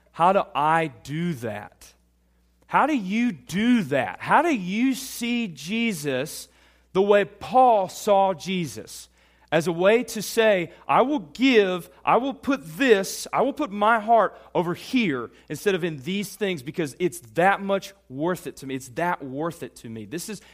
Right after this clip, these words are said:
he is my diamond. He's worth more than all these other things. And to give him up, to go back to these other things would be loss." How do you do that? How do you see Jesus that way? Here's the good news.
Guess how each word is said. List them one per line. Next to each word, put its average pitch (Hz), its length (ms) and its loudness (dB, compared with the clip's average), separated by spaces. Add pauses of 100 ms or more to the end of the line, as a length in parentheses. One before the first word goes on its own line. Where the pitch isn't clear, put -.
he 226 180 -2
is 226 140 -2
my 185 160 0
diamond. 135 480 -4 (260)
He's 143 220 -6
worth 175 420 -2
more 196 220 -2
than 151 120 -4
all 165 140 0
these 202 180 -2
other 185 140 -4
things. 135 300 -8
And 127 80 -8
to 127 40 -8
give 180 240 0
him 220 160 -2
up, 220 140 0
to 170 80 -14
go 160 140 -4
back 175 220 2
to 190 40 -16
these 196 180 -8
other 196 120 -4
things 175 220 -10
would 143 100 -12
be 143 80 -6
loss." 123 540 -4 (240)
How 269 120 -8
do 320 80 -2
you 285 80 -4
do 196 480 -8
that? 117 260 -6
How 165 100 -6
do 269 60 -4
you 269 140 -4 (200)
see - 440 -8
Jesus 135 640 -10 (240)
that 135 300 -4
way? 101 320 -8 (160)
Here's 240 220 -4
the 180 60 -14
good 127 220 -8
news. 104 400 -16